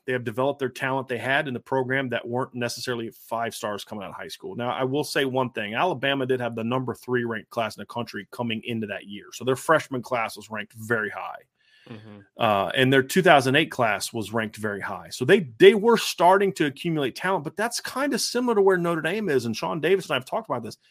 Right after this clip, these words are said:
Speaker 1: They had the number six class in the country last year. Notre Dame did. And, and this year, I, I still believe they're gonna finish with a top five class. Is it quite the top three that Bama had in, in eight, in eight and nine? No, but it's definitely better than what it's been. But one of Bama's classes was,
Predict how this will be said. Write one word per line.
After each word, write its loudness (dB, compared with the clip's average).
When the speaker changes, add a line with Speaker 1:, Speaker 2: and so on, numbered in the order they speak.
Speaker 1:
They -4
had -2
the 2
number 2
six -2
class -2
in -8
the -8
country -6
last -14
year. -20
Notre 0
Dame -2
did. -12
And, 2
and -2
this 2
year, 2
I, 0
I -6
still 0
believe -2
they're -4
gonna 0
finish -6
with -6
a -20
top -2
five -10
class. -2
Is -8
it -8
quite 2
the -2
top -2
three -2
that -4
Bama 0
had 2
in, -2
in -6
eight, -6
in -6
eight -2
and -4
nine? 0
No, 2
but 4
it's 0
definitely 0
better 4
than 0
what 0
it's -10
been. 2
But 0
one 2
of -4
Bama's -2
classes -4
was, -2